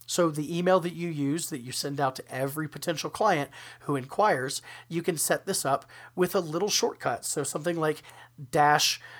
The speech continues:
potential client. And what it'll do is expand that out into the full email for you. Saves you a ton of time on writing the same emails over and over and over. Use these, uh, to set up shortcuts for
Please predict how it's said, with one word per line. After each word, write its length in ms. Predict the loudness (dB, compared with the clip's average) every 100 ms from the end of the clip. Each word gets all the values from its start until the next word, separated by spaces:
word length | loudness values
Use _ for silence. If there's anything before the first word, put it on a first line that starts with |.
| -20 _
potential 500 | -4 0 0 0 -2
client. 520 | 2 4 2 -2 -14 -20 -20 -20 _ 0
And 300 | 2 2 -2 0
what 140 | 0
it'll 160 | 0 -2
do 320 | -2 -2 -2
is 140 | -4
expand 480 | -2 -2 0 0 2
that 120 | 2
out 260 | 4 2 2
into 320 | -6 -4 -6
the 160 | -6 -8
full 480 | -8 -4 -4 -4 -6
email 360 | -4 0 0 -2
for 240 | -6 -8
you. 160 | -10 -10
Saves 400 | -6 -6 -6 -6
you 160 | -8 -6
a 200 | -8 -8
ton 500 | -12 -10 0 2 2
of 340 | 0 -2 -4 -4
time 540 | -4 0 0 -2 -8 -14 -18 -8 -4
on 240 | -2 0
writing 420 | 0 2 2 -2
the 100 | -2
same 460 | -4 -2 0 0 -4
emails 580 | -8 -8 -6 -8 -12 -10 -6
over 380 | -6 -4 -6 -6
and 160 | -8
over 340 | -8 -10 -10 -12
and 200 | -12 -10
over. 320 | -10 -10 -12 -14 -14 -12
Use 280 | -4 -2 -2
these, 340 | -2 -2 -2 0
uh, 180 | 0 0 -2
to 100 | -4
set 240 | 0 0
up 280 | 0 -4 -6
shortcuts 560 | -2 -2 0 -2 -2 -6
for 380 | -6 -6 -6